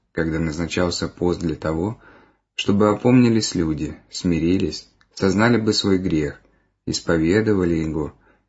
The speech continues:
и отступили бы от него. В этом смысле твердим и мы теперь: «Даруй мне, зрите, моя прегрешения». Повторяем это, коленопреклоненные, много раз, но как и для чего?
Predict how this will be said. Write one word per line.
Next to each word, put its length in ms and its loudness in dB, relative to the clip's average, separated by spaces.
и 80 2
отступили 580 0
бы 200 0
от 160 -4
него. 480 -2
В 100 0
этом 260 2
смысле 580 -4
твердим 440 4
и 20 2
мы 200 2
теперь: 580 -4
«Даруй 340 6
мне, 160 4
зрите, 360 0
моя 280 0
прегрешения». 880 -4
Повторяем 600 4
это, 240 2
коленопреклоненные, 1200 0
много 420 0
раз, 420 -2
но 220 -2
как 320 0
и 100 -2
для 160 2
чего? 500 -2